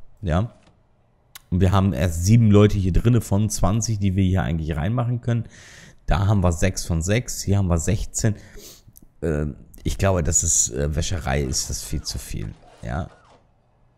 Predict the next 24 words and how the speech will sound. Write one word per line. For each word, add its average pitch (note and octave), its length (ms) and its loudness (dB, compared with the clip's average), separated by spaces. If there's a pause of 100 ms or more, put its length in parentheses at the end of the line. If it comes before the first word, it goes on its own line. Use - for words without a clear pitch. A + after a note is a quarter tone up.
(960)
Zwei, F#2 380 0
vier, F#2 540 0 (520)
zwei, F2+ 500 -4
vier, - 300 -6
fünf, F#2+ 340 -6
sechs, D#2+ 360 -6
sieben, D#2 320 -4
acht, D#2 320 -8
neun, C#2 240 -4
zehn. A#1+ 260 -8
Wir C#2 80 -4
machen F2+ 240 -2
genau D#2+ 260 -2 (100)
zehn C2 280 -4
Leute. A#1 340 -8 (120)
So, C2+ 240 -6 (540)
die - 80 -4
anderen F2+ 200 -2
können F2+ 200 -2
sich E2 180 -2
um B1 100 -6
andere A2 300 -2
Sachen G#2 340 -2
kümmern. G#2+ 380 -2